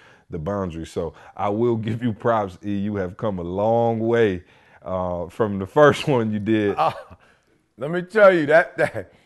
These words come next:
Speaker 2: that, when you mess up like I did on the first one, and let me say this to those of you, um, you know, who are listening, so you don't, you know, just catch the, the joking part of it.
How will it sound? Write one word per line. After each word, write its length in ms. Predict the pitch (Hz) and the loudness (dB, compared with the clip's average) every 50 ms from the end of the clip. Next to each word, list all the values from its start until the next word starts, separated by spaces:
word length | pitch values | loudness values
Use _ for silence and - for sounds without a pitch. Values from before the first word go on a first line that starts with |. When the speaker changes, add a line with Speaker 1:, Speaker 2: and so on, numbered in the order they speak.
| _ _ - | _ _ 0
Speaker 2:
that, 280 | - 160 175 - - | 0 0 0 0 -4
when 160 | 135 147 170 | -8 -6 -4
you 100 | 190 233 | -4 -2
mess 300 | 240 240 247 240 233 - | 2 4 4 4 4 4
up 160 | 254 240 233 226 | 2 2 4 6
like 200 | 233 233 - 247 | 6 6 6 6
I 100 | 240 240 | 6 6
did 200 | 220 247 247 240 | 6 4 4 4
on 140 | 240 226 | 4 2
the 80 | 226 214 | 0 -2
first 400 | 220 - 254 269 262 262 254 254 | -2 2 4 4 4 4 0 -6
one, 200 | 240 247 247 233 - - _ _ _ | -6 -6 -6 -8 -10 -20 _ _ _
and 100 | - 170 | -4 -2
let 80 | 220 262 | -2 -2
me 80 | 311 | -2
say 180 | 381 - - 240 | -2 -2 0 0
this 140 | 208 190 196 | 0 0 -2
to 120 | - 185 | -4 -2
those 220 | 165 175 180 175 160 | 0 0 0 0 0
of 140 | 165 151 | -4 -6
you, 320 | 165 165 160 156 151 151 - _ _ _ _ _ _ _ - | -6 -6 -4 -6 -6 -8 -14 _ _ _ _ _ _ _ -8
um, 400 | 127 120 117 113 113 113 107 101 - - | -6 -4 -4 -4 -4 -4 -6 -8 -10 -10
you 60 | 135 | -8
know, 100 | 135 127 | -8 -6
who 140 | 123 131 127 | -4 -4 -4
are 40 | 120 | -4
listening, 400 | 120 139 147 143 - 123 110 107 | -4 -6 -6 -6 -10 -12 -12 -10
so 120 | - 120 | -8 -8
you 80 | 110 113 | -8 -6
don't, 260 | 123 120 117 110 - _ _ _ _ _ _ _ _ _ _ _ _ _ _ _ _ _ _ _ _ _ | -6 -6 -8 -10 -12 _ _ _ _ _ _ _ _ _ _ _ _ _ _ _ _ _ _ _ _ _
you 80 | - 131 | -8 -6
know, 80 | 120 101 | -6 -6
just 200 | 101 113 - - | -6 -8 -8 -4
catch 280 | - 139 110 - - | -2 -2 -2 -4 -6
the, 200 | - 107 92 92 - _ _ _ _ _ - | -6 -6 -6 -6 -8 _ _ _ _ _ -12
the 120 | 90 95 | -12 -12
joking 580 | - - - 110 127 139 143 - - 110 98 90 | -12 -4 0 4 4 4 4 2 -4 -10 -10 -6
part 280 | - 107 98 95 87 | -2 0 0 0 0
of 180 | 90 85 80 67 | -4 -6 -8 -10
it. 140 | 65 60 | -14 -18